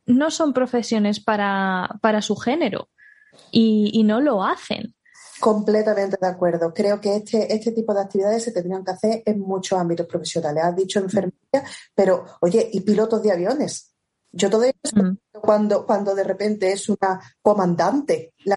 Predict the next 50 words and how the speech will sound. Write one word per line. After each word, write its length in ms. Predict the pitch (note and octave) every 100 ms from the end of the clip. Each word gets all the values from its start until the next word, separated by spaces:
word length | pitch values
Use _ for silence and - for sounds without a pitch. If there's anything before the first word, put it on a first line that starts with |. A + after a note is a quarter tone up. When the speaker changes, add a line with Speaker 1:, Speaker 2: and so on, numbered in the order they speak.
| -
Speaker 2:
que 100 | F3+
va 100 | F3+
a 40 |
llevar 340 | F3 F3 E3+
el 60 | D#3+
avión. 300 | D3+ A3 D4 - - - _ _
Eh, 380 | A#3+ A3 F#3 -
y 80 | G#3+ F#3+
me 80 | G3+
he 40 |
montado 240 | A#3 A#3+ B3+
en 40 |
muchos 200 | E4+ D#4
aviones. 420 | D#4+ E4 B3+ A3 -
<laughs> 500 | A#4 - - G#3+ - _ - F4+
Y 160 | G4 -
creo 240 | D#4+ D4+
que, 80 | G#4 -
que, 340 | F#4 D4 C#4+ -
que 200 | E4+ D4
he 40 |
pillado 400 | D4 D4+ D#4+ G4+ -
a 100 | A3+
dos 440 | F#4 F#4+ - -
mujeres 420 | - C#4+ D#4 C#4 B3+
comandantes, 560 | C4+ C4 C#4+ A3+ G#3
que 100 | A3+
siempre 260 | A#3+ B3+ C4+
son 200 | D#4 F4
pilotos 460 | D#4 A#3 C4 C4+
varones. 600 | A3 G3 C4 C#4+ - - _
Oye, 200 | A3+ E4
pues, 240 | C4 F#3+
eh, 340 | - G#3 F#3+ G3+
pues 180 | G#3 G3
ahí 180 | F3 F#3+
también 420 | E4 D4+ D4 F#4
podríamos, 540 | - A3 A3 G#3+ G#3+ G3+
podríamos 460 | G#3+ G#3 G#3 F#3+
a 60 | F#3+
lo 80 | F#3+
mejor, 320 | F3+ G3 G3 - -
¿verdad? 300 | - F#3+ F3+
No, 240 | D3+ F#3+ -
no, 240 | A3 A3
no 100 | A#3
es 80 | C4
nuestro 300 | D4 D#4+ B3+
campo, 340 | D4 F#4+ C#4
¿no? 120 | A#3+